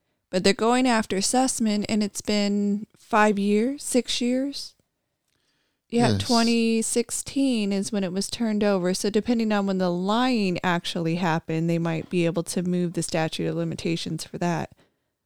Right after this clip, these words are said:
Speaker 1: But, uh, yeah, they're, they're basically at the end of life on that.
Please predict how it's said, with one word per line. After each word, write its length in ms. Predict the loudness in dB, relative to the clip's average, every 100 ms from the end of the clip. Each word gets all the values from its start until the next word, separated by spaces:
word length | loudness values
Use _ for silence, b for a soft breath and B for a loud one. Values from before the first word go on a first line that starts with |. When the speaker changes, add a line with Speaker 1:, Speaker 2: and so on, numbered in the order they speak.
| _ -8
Speaker 1:
But, 40 | -4 -4
uh, 20 | _ _ _ 0
yeah, 300 | 4 4 2 -8 _
they're, 200 | 0 2 4
they're 240 | 6 6
basically 920 | 8 8 6 4 2 4 4 4 4 2
at 140 | -2 0
the 180 | 0
end 160 | 2 2
of 120 | 2
life 320 | 2 2 2
on 100 | -4
that. 240 | -6 -8